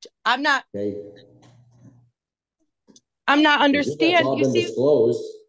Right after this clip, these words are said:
Speaker 2: Presuming that's all been disclosed in his tax returns.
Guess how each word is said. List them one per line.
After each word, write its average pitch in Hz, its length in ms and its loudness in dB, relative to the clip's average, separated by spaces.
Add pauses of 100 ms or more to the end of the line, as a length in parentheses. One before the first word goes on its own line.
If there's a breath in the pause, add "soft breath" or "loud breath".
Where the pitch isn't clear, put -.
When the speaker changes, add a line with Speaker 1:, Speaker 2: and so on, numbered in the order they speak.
(280)
Speaker 2:
Presuming 110 320 -4
that's 113 120 -4
all 110 180 -6
been 123 120 -2
disclosed 123 480 -4
in 123 80 -4
his 113 120 -8
tax - 280 -8
returns. 90 680 -10